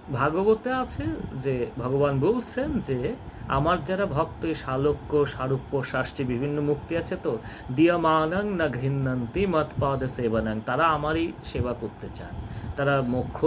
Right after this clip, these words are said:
চান না। তো এই কথাটা অনেক সময় রবীন্দ্রনাথও চলে এসছে, তার পরিবারে তো বৈষ্ণব ভাবনা অনেক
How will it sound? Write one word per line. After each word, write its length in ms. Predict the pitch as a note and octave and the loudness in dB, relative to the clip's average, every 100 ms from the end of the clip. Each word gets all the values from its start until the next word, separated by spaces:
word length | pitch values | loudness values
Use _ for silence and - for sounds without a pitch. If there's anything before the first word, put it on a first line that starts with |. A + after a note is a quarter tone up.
| E3 | 2
চান 180 | E3 G#2+ G2+ F#2+ | 0 -4 -6 -8
না। 180 | - - - - - - - | -10 -12 -12 -10 -10 -10 4
তো 60 | |
এই 140 | D#3+ E3 | 6 6
কথাটা 320 | E3 F3+ F3+ | 2 -2 -4
অনেক 160 | F3 F3 | -4 -6
সময় 260 | F3 F3 | -2 2
রবীন্দ্রনাথও 680 | C3+ C3+ D3+ E3 F3 F3 G#3 | 4 2 0 0 -2 0 -2
চলে 300 | G3+ C3+ A2+ | 0 -2 -2
এসছে, 260 | G#2 - A2 | -4 -6 -6
তার 160 | A#2 A2 | -4 -4
পরিবারে 420 | C3 B2 B2 B2+ A#2+ | -2 -2 -2 -4 -4
তো 80 | A#2+ | -2
বৈষ্ণব 380 | A2+ A#2 - C3 A#2 | 0 -2 -2 -6 -4
ভাবনা 260 | A2 A2+ A#2+ | -4 -4 -4
অনেক 140 | A#2 | -6